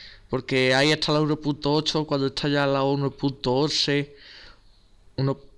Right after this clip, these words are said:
punto once punto dos, pero lo que viene a ser,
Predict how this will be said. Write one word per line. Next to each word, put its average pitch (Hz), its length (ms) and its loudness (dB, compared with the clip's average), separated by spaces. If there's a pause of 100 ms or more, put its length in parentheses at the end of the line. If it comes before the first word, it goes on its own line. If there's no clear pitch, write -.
punto 131 320 -4
once 131 200 0
punto 139 300 -4
dos, 160 260 2 (720)
pero 135 180 2
lo 135 180 2
que 123 520 0
viene 135 220 0
a 151 60 2
ser, 147 880 4